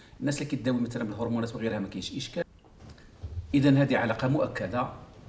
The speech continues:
الا نقص الوزن ديالنا ولا الكتله العضليه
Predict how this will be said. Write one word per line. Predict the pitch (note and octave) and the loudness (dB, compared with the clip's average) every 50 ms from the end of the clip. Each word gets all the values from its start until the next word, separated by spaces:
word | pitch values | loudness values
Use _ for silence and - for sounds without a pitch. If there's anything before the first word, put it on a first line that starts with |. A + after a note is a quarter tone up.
| - - | -10 -6
الا | G#2+ G#2 B2+ | 2 4 4
نقص | C#3+ C#3+ - D3+ C#3 - | 4 4 4 0 -2 0
الوزن | C#3 B2+ B2+ B2 C3 A#2+ | 0 0 2 4 2 2
ديالنا | A#2+ A#2+ A#2+ B2 B2+ B2 C3+ | 2 2 2 2 2 2 0
ولا | A#2+ F2 E2+ | -2 -4 -6
الكتله | - - B2 A#2 B2+ B2 | -6 -6 -4 -2 0 0
العضليه | A#2 - - C3+ C3 B2 B2 A#2+ B2 B2+ C3 C3 | 0 0 -2 -4 -4 -6 -6 -8 -8 -8 -8 -10